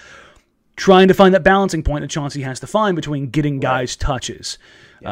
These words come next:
Speaker 1: Uh, so, I mean, you look at it tonight, and it's not gonna be as clear because of how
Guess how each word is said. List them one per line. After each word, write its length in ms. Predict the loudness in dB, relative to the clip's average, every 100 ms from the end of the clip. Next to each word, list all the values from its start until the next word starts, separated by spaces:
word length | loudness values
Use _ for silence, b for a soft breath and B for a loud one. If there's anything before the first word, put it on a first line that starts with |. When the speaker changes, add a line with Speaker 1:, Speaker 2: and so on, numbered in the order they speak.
| -12
Speaker 1:
Uh, 80 | -14 _
so, 800 | -6 -2 4 6 6 6 2 -2 -6
I 40 |
mean, 200 | -4 -2
you 80 | -2
look 240 | 0 2 4
at 100 | 2
it 80 |
tonight, 380 | 0 -2 -2 -2
and 120 | -4 -8
it's 140 | -4
not 280 | -4 -4 -6
gonna 160 | -6
be 140 | -4 -6
as 100 | -8
clear 380 | -6 -2 0 0
because 380 | -2 -2 -2 -2
of 100 | -6
how 420 | -8 -6 -6